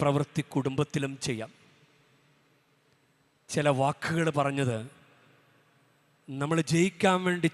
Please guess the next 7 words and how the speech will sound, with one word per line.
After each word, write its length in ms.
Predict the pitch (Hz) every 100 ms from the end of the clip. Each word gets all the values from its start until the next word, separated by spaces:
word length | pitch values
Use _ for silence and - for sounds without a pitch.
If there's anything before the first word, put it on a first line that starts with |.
| -
ചിലതൊക്കെ 400 | 165 175 - 175 -
പറഞ്ഞത് 420 | 151 170 175 165 143 156 - - - - -
അബദ്ധമായി 600 | 143 120 165 - 185 175 175
പോയിട്ടില്ലേ? 400 | 165 151 156 135
മനസ്സ് 680 | 131 143 143 156 170 - 196 185 -
മുറിവേറ്റ് 600 | 151 160 185 190 185 -
പോയില്ലേ? 400 | 151 151 135 151